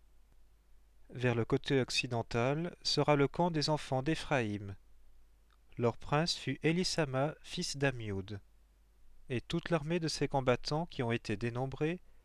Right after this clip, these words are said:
quarante mille cinq cents. Et avec eux la tribu des enfants de Manassé. Leur prince fut Gamaliel, fils de Padassour,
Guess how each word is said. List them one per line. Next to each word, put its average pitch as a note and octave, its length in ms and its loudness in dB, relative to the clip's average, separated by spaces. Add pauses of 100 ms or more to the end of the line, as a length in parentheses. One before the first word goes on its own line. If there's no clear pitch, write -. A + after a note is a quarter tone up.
(280)
quarante F3+ 360 2
mille D#3+ 140 0
cinq C#3 220 -2
cents. G2 340 -4 (1400)
Et C3+ 120 2
avec C#3+ 360 0
eux F#3 60 4
la E3+ 140 4
tribu E3 340 -2
des D#3 160 0
enfants D3 300 0
de C3+ 100 0
Manassé. B2 600 -2 (1080)
Leur A2+ 220 0
prince D3+ 420 2
fut C#3 220 -4
Gamaliel, C#3+ 640 4
fils - 480 -6
de D3 100 0
Padassour, A#2+ 840 -2